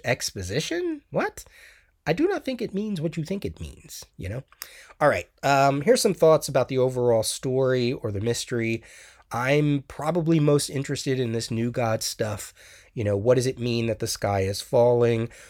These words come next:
Why does it have the two leaders of the fourth world so eager to work together to stop it?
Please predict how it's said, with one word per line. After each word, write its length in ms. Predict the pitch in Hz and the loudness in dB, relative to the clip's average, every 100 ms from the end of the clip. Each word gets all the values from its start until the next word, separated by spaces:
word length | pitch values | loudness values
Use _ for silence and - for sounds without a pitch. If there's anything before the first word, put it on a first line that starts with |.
| _ - | _ -4
Why 320 | 110 107 120 | 0 4 4
does 180 | 117 107 | 2 -2
it 80 | |
have 220 | 101 104 101 | -2 -4 -4
the 80 | |
two 260 | 98 - 117 | -6 -6 -4
leaders 380 | 113 113 107 101 | -2 -4 -4 -6
of 100 | 98 | -6
the 80 | 101 | -8
fourth 460 | - 151 147 147 | -2 2 2 0
world 280 | 139 131 127 | 0 0 0
so 280 | - 123 123 | 0 -2 -4
eager 260 | 123 117 107 | -8 -6 -4
to 120 | 104 | -6
work 360 | 104 110 127 | -6 -4 -6
together 380 | - 117 117 110 | -6 -4 -2 -2
to 160 | 101 - | -6 -8
stop 480 | - - 123 113 123 | -8 -4 -2 0 0
it? 240 | 120 | -2